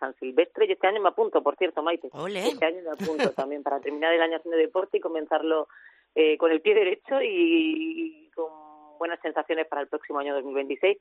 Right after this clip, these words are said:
Speaker 1: Y efectivamente también hemos querido ayudar a las familias para la conciliación. Escuelas infantiles municipales gratuitas, mil plazas gratuitas.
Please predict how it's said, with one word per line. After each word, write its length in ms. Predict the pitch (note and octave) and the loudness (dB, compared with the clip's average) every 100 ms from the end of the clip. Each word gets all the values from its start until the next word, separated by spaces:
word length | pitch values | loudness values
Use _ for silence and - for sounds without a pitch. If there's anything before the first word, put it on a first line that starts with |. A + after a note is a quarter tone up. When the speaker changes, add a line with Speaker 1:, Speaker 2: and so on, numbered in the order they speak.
| _ - - | _ -20 -2
Speaker 1:
Y 80 | F3 | 0
efectivamente 400 | E3+ F#3+ F3+ - | 2 2 2 2
también 240 | E3 D#3+ | 0 0
hemos 160 | E3 D#3+ | -4 -2
querido 240 | E3 D#3 | 0 2
ayudar 240 | D#3+ D#3 D#3+ | 2 4 4
a 40 | |
las 120 | D#3+ | 2
familias 480 | - D3+ E3+ F3+ F#3 - | 0 0 2 2 0 -4
para 420 | C#3+ C3+ C3 C3 | -6 0 2 2
la 140 | C3+ | 0
conciliación. 680 | C3+ C3 - B2+ - D#3+ C3+ - - _ | 0 -4 -4 -4 0 0 0 -6 -20 _
Escuelas 360 | - - D#3 - | -2 0 0 0
infantiles 500 | C#3+ C#3 C3+ D3+ C#3+ | -4 -4 0 0 0
municipales 600 | C#3+ C#3 - - C#3+ C#3 | -2 -6 -2 0 2 -2
gratuitas, 720 | - C#3+ C3+ C#3+ D#3 G3 G#3 - | 0 2 2 -2 0 2 0 -2
mil 360 | D#3 D#3+ E3 | -4 0 0
plazas 520 | - D3+ D3 - C#3 B2+ | 0 0 0 0 -4 -6
gratuitas. 760 | D3 C#3+ C#3 C#3 D#3 - G3+ | -2 0 0 -2 -2 0 0